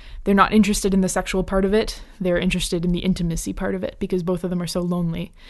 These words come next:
Um, and I thought that was really, you know, stan-, that really stood out to me as being a, a similarity, especially when the sex worker is very perturbed by the fact that their client does not want to get to the sex act.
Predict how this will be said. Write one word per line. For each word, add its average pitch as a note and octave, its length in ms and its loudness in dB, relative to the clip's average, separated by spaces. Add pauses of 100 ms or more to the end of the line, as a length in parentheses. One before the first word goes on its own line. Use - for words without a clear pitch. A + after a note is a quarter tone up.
(460)
Um, F3 280 -2
and G3 100 -2
I F#3 40 2
thought F#3+ 160 2
that F#3 100 4
was F#3 140 -2
really, F#3 560 6 (240)
you F#3+ 100 -2
know, E3 200 -2 (100)
stan-, E3+ 480 -4
that F#3+ 200 2
really G3 200 4
stood F#3 180 0
out F3 140 2
to - 80 0
me F3+ 100 2
as E3+ 120 -4
being E3+ 260 -2
a, F3 220 -8
a F3+ 80 -6
similarity, F3 640 0 (420)
especially G#3 480 2
when F3+ 440 2 (540)
the F3+ 440 -2 (560)
sex C4+ 280 0
worker F3 480 2 (760)
is F#3+ 180 4
very G3+ 420 8
perturbed G3+ 800 4
by F#3 120 2
the F3+ 120 2
fact E3+ 280 -2
that E3+ 340 2 (600)
their G3 200 4
client F#3+ 380 2
does F#3 160 2
not G3 200 2
want F3 440 -4
to G3+ 80 -2
get F3 180 -2
to F3 60 -6
the E3+ 120 -4
sex D#3+ 300 -8
act. F3+ 340 -2